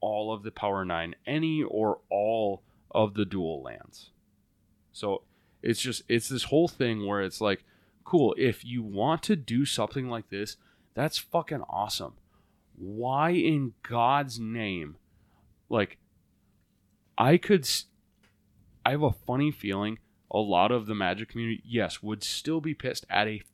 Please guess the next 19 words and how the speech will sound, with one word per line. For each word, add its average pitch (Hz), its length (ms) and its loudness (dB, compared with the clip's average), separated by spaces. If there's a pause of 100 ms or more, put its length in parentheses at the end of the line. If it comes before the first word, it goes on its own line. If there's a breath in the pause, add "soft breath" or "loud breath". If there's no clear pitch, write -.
(280)
five 117 320 2
hundred 107 440 -6
dollar 92 320 -2
price 80 320 -6
tag 78 260 -10
to - 120 -16
this. - 220 -12 (1120)
But 110 180 -2
they 123 120 -6
would 139 160 -8
be 101 100 -6
a 80 100 -2
whole 143 480 -6
hell 120 440 -6
of 95 120 -2
a 98 40 -4
lot 92 520 0 (540)
less 110 480 0
pissed - 600 -6